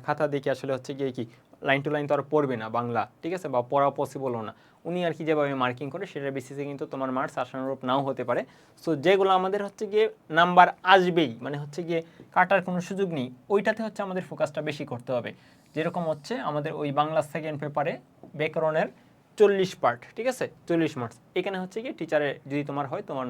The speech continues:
নাম্বার দিতে বাধ্য। আর ওই যে বাংলা ফার্স্ট পেপারে যেটা এমসিকিউ তিরিশটা, ওইখানে তোমার হইলে নাম্বার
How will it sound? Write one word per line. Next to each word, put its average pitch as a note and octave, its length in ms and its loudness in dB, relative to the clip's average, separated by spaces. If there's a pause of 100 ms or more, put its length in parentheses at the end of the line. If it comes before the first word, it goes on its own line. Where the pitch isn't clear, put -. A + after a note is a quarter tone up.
নাম্বার B2+ 280 -2
দিতে B2 220 -6
বাধ্য। A#2 160 0 (460)
আর C3 120 -2
ওই B2+ 80 -4
যে C3 120 -4
বাংলা C#3+ 260 0
ফার্স্ট D#3+ 240 2
পেপারে D#3+ 280 -2
যেটা C3+ 200 -6
এমসিকিউ E3 440 -6
তিরিশটা, D3 380 -8
ওইখানে D3+ 280 -8
তোমার C3+ 200 -4
হইলে D#3 160 -4 (100)
নাম্বার C3+ 180 -2